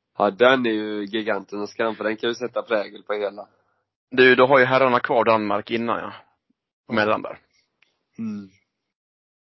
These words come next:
Speaker 2: Mm.
Speaker 1: Så danska herrarna slog Norge, det var ju tråkigt ju. Det
Speaker 2: Ja,
Speaker 1: var
Speaker 2: visst
Speaker 1: ju
Speaker 2: var det. Jag, jag håller ju faktiskt, jag har ju Nor-, jag håller på Sverige först.
Speaker 1: Ja, alltså jag, jag har
Speaker 2: Nu,
Speaker 1: väl
Speaker 2: men
Speaker 1: inget emot danskarna heller så, men just att Norge, att de gör
Speaker 2: Norge
Speaker 1: så
Speaker 2: har ju
Speaker 1: bra.
Speaker 2: chans. Norge hade ju
Speaker 1: Ja,
Speaker 2: chans.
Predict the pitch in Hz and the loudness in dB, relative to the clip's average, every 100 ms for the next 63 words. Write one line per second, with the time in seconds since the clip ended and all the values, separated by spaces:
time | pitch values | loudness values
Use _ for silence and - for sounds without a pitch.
0 | _ _ _ _ _ _ _ - - _ | _ _ _ _ _ _ _ -20 -20 _
1 | _ _ _ _ - 104 104 107 - 104 | _ _ _ _ -16 -14 -14 -12 -12 0
2 | 131 110 - 110 110 135 101 101 113 117 | 0 0 -4 -2 2 2 2 -2 0 0
3 | 110 101 98 117 120 117 - 98 - - | 2 2 2 2 0 -2 -4 -10 -12 -18
4 | - - - _ _ _ - 117 127 127 | -18 -18 -18 _ _ _ -2 2 2 0
5 | 104 107 120 123 123 120 117 104 104 98 | -2 0 0 0 -2 -2 -4 -6 -8 -12
6 | - 110 110 104 120 110 104 104 113 107 | -16 -12 -8 -4 -2 0 -2 -2 -4 -8
7 | - 117 107 - 104 127 139 139 131 123 | -4 -4 -4 -4 2 6 6 4 0 -4
8 | 123 127 - - - 120 120 127 110 113 | -2 -2 -2 -6 -8 -12 -12 -12 -12 -14
9 | 107 98 110 147 120 113 117 110 107 117 | -12 -12 -12 -10 -8 -6 -6 -8 -12 -8
10 | 107 104 104 104 101 110 104 131 117 117 | -8 -8 -10 -10 -12 -12 -4 0 2 2
11 | 139 - - - - _ 120 113 104 104 | 0 -4 -8 -20 -20 _ -4 -2 0 2
12 | 131 131 135 | 2 2 -2